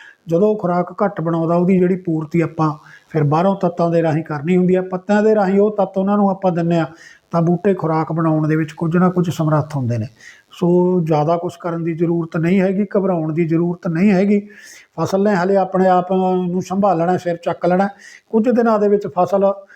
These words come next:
ਨੇ ਉੱਠ ਖੜਨਾ। ਸੋ ਇੰਨਾ ਜ਼ਿਆਦਾ ਵੀ ਘਬਰਾਇਓ ਨਾ, ਕੋਈ ਫਜ਼ੂਲ ਦੀਆਂ ਹੋਰ ਵੀ ਫਾਲਤੂ ਜਿਹੜੀਆਂ ਸਪਰੇਆਂ ਕਰਨ ਦੀ ਜ਼ਰੂਰਤ ਨਹੀਂ। ਤੱਤਾਂ ਵਾਲੀ ਸਪਰੇਅ ਤੇ ਉੱਲੀ ਨਾਸ਼ਕ ਦੀ ਜਿਹੜੀ ਸਪਰੇਅ ਹੈ, ਇਹ ਜੇਕਰ ਨਹੀਂ ਕੀਤੀ ਤਾਂ ਇਹਨਾਂ ਨੂੰ ਜ਼ਰੂਰ ਕਰ ਦੇਣੀ ਹੈ।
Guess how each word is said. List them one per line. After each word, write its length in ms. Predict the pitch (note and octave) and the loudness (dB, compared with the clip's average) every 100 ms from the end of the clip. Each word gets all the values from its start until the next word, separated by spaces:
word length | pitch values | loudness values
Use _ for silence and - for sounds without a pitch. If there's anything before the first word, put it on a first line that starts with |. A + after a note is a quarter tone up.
| _ _ F3+ | _ _ 0
ਨੇ 100 | G3+ | 0
ਉੱਠ 200 | F#3 E3+ | 0 -6
ਖੜਨਾ। 340 | C#3+ D#3 E3+ A#2 _ _ _ _ | -8 -4 -4 -6 _ _ _ _
ਸੋ 120 | F#3+ | -2
ਇੰਨਾ 220 | F#3+ G3 F#3+ | 2 2 2
ਜ਼ਿਆਦਾ 260 | F3+ F3 | 2 2
ਵੀ 100 | F3+ F3+ | 0 -4
ਘਬਰਾਇਓ 380 | F#3+ F#3 E3 E3+ | 0 2 2 2
ਨਾ, 160 | F#3 | 0
ਕੋਈ 340 | F#3 F#3+ F3+ F3 - - _ | 0 2 2 0 -6 -20 _
ਫਜ਼ੂਲ 380 | F3+ F3+ F#3+ F#3+ | 0 2 2 2
ਦੀਆਂ 240 | G3 G3 E3 | 2 2 0
ਹੋਰ 280 | E3+ F#3 | 0 2
ਵੀ 120 | F#3 G3 | 2 0
ਫਾਲਤੂ 520 | F3 F3 E3+ F#3 F3+ | -2 -6 -4 -2 0
ਜਿਹੜੀਆਂ 340 | F3 F#3+ F#3+ | 0 2 0
ਸਪਰੇਆਂ 440 | F3 D#3+ E3+ E3 E3 | -2 -4 -2 0 0
ਕਰਨ 220 | E3+ E3+ | -2 0
ਦੀ 80 | E3 | 0
ਜ਼ਰੂਰਤ 440 | E3 E3 E3 F3+ | 2 0 0 2
ਨਹੀਂ। 180 | F#3 G3+ - - - - | 2 2 -2 -20 -16 -6
ਤੱਤਾਂ 360 | G3+ - A#3 | -6 0 2
ਵਾਲੀ 220 | G#3+ G3+ F#3+ | 2 2 0
ਸਪਰੇਅ 420 | F#3 G3 G3+ G#3+ G#3 | -4 0 2 0 -6
ਤੇ 60 | G#3+ - | -14 -4
ਉੱਲੀ 240 | F#3 F#3 F#3 | 0 2 2
ਨਾਸ਼ਕ 360 | F3 E3 - | 2 -2 -6
ਦੀ 120 | D#3+ E3+ | -6 -2
ਜਿਹੜੀ 200 | F3 F3 | -2 -2
ਸਪਰੇਅ 400 | - D#3+ D#3 D3+ | -4 -2 2 0
ਹੈ, 100 | C#3+ - - - _ - | -2 -12 -18 -20 _ 0
ਇਹ 140 | F#3+ G#3 | 2 2
ਜੇਕਰ 320 | F#3 F#3 E3+ | 2 0 -2
ਨਹੀਂ 220 | D#3+ F#3+ | -2 -4
ਕੀਤੀ 280 | F#3 F#3 F3 | -6 -8 -6
ਤਾਂ 140 | E3+ | -6
ਇਹਨਾਂ 180 | E3 F3 | -4 -4
ਨੂੰ 120 | F3 | -4
ਜ਼ਰੂਰ 280 | C3+ C#3 F3+ F#3 | -6 -4 -2 0
ਕਰ 120 | F#3 | 0
ਦੇਣੀ 280 | F#3 F#3+ | 2 2
ਹੈ। 100 | F#3+ | 0